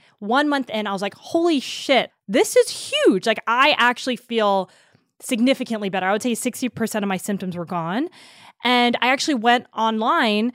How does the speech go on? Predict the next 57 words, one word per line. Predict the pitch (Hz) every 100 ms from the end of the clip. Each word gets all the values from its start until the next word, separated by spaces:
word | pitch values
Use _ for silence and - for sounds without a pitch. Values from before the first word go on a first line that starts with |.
| _
to | - 233
buy | 156 233 302
it | 339 175
because | 226 254
I | 247
was | 233
like, | 233 226 -
"I'm | 208 233 277 254 202
just, | 262 254
this | 214 254 -
is | 285 - -
too | - 285
complicated | 240 214 220 - 233 226
for | 247
me. | 233 254 349 339 _ -
I | 233
wanna | 247 240
just | 208
buy | - 302
it | 202
from | 202
someone." | 180 190 180 - - - - - - -
And | 349 349
no | 339
one | 381 440
was | 427
really | 330 339 320
doing | 214 - 226 240 269
it | 311
the | 254
way | 208 226 254
that, | 233 226
like, | 208
my | 208 208
mind | 202 185 196 208
kinda | 226 220 208
created | - 196 202
it. | 269 277
And | 240
I, | 247 - 247
at | 254
the |
time, | 302 - 320
I |
didn't | 247 247
even | 285
think | 240 240
it | 247
was | 214
gonna | 185 202
be | 190
my | 185
business. | 151 240 196
It | 214
was | 202
just, | 262
like, | 247